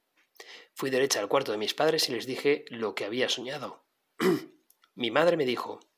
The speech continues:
"¿Cómo le dices eso a tu padre, con lo bien que está ahora?". Mi padre me dijo, "¿No será el mensaje que estoy esperando?". Tal fue la sensación experimentada que no pude desmentírselo.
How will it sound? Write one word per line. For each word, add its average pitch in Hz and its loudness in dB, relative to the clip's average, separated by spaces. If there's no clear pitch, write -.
"¿Cómo 190 4
le 226 6
dices 190 2
eso 170 4
a 160 0
tu 190 -8
padre, - -4
con 135 4
lo 127 8
bien 151 4
que 202 0
está 190 6
ahora?". - 2
Mi 117 -6
padre 139 4
me 127 2
dijo, 110 0
"¿No 123 0
será 160 6
el 156 6
mensaje 143 0
que 131 -6
estoy 117 -4
esperando?". 107 -6
Tal 131 4
fue 143 2
la 127 4
sensación 135 0
experimentada 123 -2
que 139 0
no 143 -6
pude 175 2
desmentírselo. 147 -4